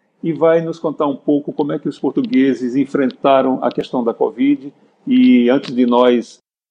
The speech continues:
tiveram a, as dificuldades e agora já estão superando a, o problema e já estão reabrindo as portas, já estão recomeçando a vida.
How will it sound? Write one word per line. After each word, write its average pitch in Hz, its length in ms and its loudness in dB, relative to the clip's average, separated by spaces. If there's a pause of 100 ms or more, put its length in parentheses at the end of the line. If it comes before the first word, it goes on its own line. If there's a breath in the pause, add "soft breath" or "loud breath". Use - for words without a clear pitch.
tiveram 117 600 0
a, 113 420 -2
as 101 80 -4
dificuldades 135 800 -2
e 147 100 -2
agora 127 460 -2
já 123 100 -4
estão 127 220 -8
superando 123 520 -8 (200)
a, 113 120 -6
o 117 120 -10
problema 131 480 -4
e 139 160 -8
já 139 140 -2
estão 135 300 -6
reabrindo 120 520 -4
as - 120 -20
portas, 135 440 -2
já 120 80 -6
estão 120 380 -8
recomeçando 123 720 -6
a 113 40 0
vida. 101 300 -18